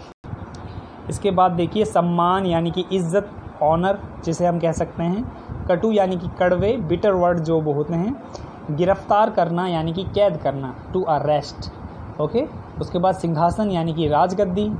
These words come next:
royal जो throne होता है, ठीक है। आगे है दिलासा यानी कि सांत्वना देना,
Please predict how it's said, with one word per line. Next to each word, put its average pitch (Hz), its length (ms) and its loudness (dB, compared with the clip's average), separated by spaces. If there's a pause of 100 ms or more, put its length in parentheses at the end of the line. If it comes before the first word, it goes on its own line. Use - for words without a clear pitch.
(120)
royal 175 320 4
जो 185 140 2
throne 175 320 2
होता 175 260 2
है, 185 220 0 (120)
ठीक 180 140 -6
है। 302 120 -4 (640)
आगे 170 240 2
है 220 240 2
दिलासा 165 600 2 (300)
यानी 165 160 0
कि 208 100 0
सांत्वना 185 500 0
देना, 180 400 0